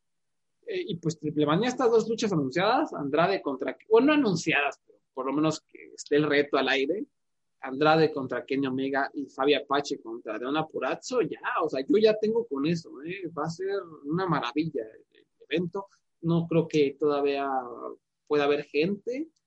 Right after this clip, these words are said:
o si la hay, va a ser como muy restringido. Pero como ya vimos en el Triple Manía del dos mil veinte,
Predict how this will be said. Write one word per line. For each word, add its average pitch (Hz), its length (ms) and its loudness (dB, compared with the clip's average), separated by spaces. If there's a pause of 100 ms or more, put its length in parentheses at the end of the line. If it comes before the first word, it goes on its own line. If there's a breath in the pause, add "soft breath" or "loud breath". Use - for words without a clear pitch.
(280)
o 131 200 -8
si 123 200 -14
la 135 240 -2
hay, 151 140 4
va 139 120 0
a 143 40 -4
ser 143 320 -2
como 139 200 -8
muy 147 340 2
restringido. 127 920 -6 (1080)
Pero 110 580 -6
como 135 220 -4
ya 147 140 2
vimos 160 560 0 (680)
en 110 260 -14
el 113 160 -10
Triple 127 320 -12
Manía 131 380 -4
del 113 380 -6
dos 110 240 -8
mil 139 200 -4
veinte, 147 600 2